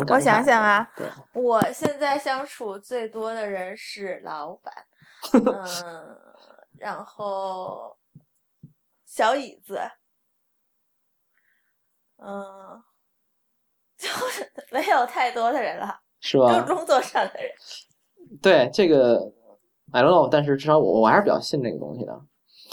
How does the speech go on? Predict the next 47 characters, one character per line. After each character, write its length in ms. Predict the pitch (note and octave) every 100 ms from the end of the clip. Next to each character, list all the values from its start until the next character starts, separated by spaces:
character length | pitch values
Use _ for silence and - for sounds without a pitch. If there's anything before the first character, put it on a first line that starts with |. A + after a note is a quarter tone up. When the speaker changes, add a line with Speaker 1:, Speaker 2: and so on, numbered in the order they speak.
| - _
Speaker 1:
因 100 | G#3
为 80 | A#3
Zuckerberg， 560 | A#3+ B3+ G#3 C#3+ A2 -
呃， 300 | - G#2 A#2
Speaker 2:
嗯。 60 | A2+
Speaker 1:
Zuckerberg， 400 | F#3+ G3+ F3+ C3
我 100 | F#2
觉 80 | F2+
得 60 |
他 160 | C#3+ D3+
身 180 | - F3
上 240 | D3 A2+ - _ _ _
蛮 320 | - B2 C3 E3
吸 200 | - F#3
引 100 | F3
我 120 | G#2
的 40 |
一 120 | A2
点， 280 | G#2+ D2+ C2 - _ _ _ _ _
呃， 160 | G2+ G#2
其 180 | - C#3+
实 500 | D#3 D#3 D#3 E3 - _
不 140 | - C3+
是 80 |
说 100 | C#3+
他 80 | D3+
做 220 | D#3 D#3
了 80 | A#2+
一 60 | A#2+
个 80 | C3+
几， 320 | - - -
几 120 | -
千 220 | A2+ F3
亿 60 | E3
美 140 | A2
金 80 | F#2+
的 80 | C3+
公 160 | C3 D#3
司 200 | E3+ F3+
吧， 160 | A2
我 80 | E2
觉 80 | G2+
得 80 | A2+
这 200 | D3+ B2
个 60 |
东 140 | G#2+ A#2+
西 400 | A2+ F#2 F2